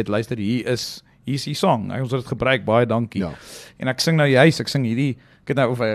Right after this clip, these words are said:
Speaker 1: ek het nou Saterdag gesing by 'n v-, 'n vriend van my se troue waar ek ook die song gesing het. So het gebeur baie dat ek te geboek word vir 'n troue en dan vra hulle vir my, "Asseblief, kan ek die liedjie sing as hulle instap?" en so.
Speaker 2: Ja. Dis amazing. Dis, ek dink weer dit, dit laat 'n ou goed voel, want as jy self daai liedjie geskryf het en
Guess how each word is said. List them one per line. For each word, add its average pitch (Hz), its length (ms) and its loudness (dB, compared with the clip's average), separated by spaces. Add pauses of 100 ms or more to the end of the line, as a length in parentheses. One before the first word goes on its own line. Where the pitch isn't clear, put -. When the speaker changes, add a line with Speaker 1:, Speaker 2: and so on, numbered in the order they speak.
Speaker 1:
ek 110 160 -14
het 107 80 -10
nou 117 160 -2
Saterdag 135 480 0
gesing 117 300 -4
by 101 80 -2
'n 95 100 -6
v-, - 280 -14
'n - 40 -10
vriend 135 260 -4
van 131 120 -2
my 117 120 -2
se - 200 -10
troue 110 340 -2
waar 98 200 -2
ek - 100 -12
ook 131 100 -4
die 127 100 -6
song 120 260 0
gesing 110 260 -6
het. 101 120 -6
So 113 80 -6
het 95 80 -8
gebeur 120 260 -4
baie 113 300 0
dat - 60 -8
ek 107 120 -4 (120)
te 123 120 -10
geboek 120 320 -6
word 127 160 0
vir 113 100 -8
'n - 80 -10
troue 104 380 -4
en 80 60 -10
dan 82 220 -10
vra 113 200 -2
hulle 104 140 0
vir - 100 -10
my, 95 60 -2
"Asseblief, 110 340 -8
kan 101 140 -6
ek 104 100 -10
die 208 80 -4
liedjie 95 180 -8
sing 104 220 -4
as 98 100 -6
hulle - 140 -8
instap?" - 440 -10
en - 100 -14
so. - 200 -10
Speaker 2:
Ja. 90 240 -2 (760)
Dis 160 200 -2
amazing. 120 440 2
Dis, 104 200 0 (420)
ek 143 80 -2
dink 185 160 4
weer 190 80 6
dit, 143 200 -2 (100)
dit 110 100 -8
laat 120 200 4
'n 160 120 2
ou 151 80 6
goed 175 220 2
voel, 104 300 4
want 92 120 2
as 98 80 -10
jy 110 200 0
self 143 260 0
daai 131 160 6
liedjie 107 180 -2
geskryf 107 460 0
het 95 160 -6
en 90 180 -4